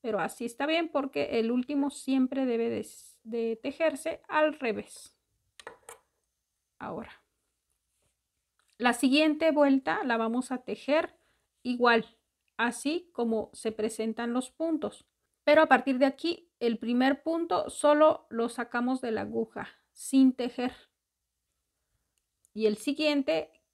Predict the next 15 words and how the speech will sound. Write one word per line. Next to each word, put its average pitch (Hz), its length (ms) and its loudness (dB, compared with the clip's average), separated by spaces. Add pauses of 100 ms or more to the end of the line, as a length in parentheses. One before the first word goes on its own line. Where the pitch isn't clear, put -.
(300)
que 220 400 0 (460)
está 240 420 2
al 262 120 6
derecho, 302 640 2 (640)
lo 214 240 0
tejemos 233 680 -4
al 277 200 -2
derecho. 220 500 -4 (840)
El 247 160 0
siguiente 262 680 0
está 226 240 -4
al 214 120 -2
revés, 311 600 -2
lo 220 220 -4
tejemos 220 600 -6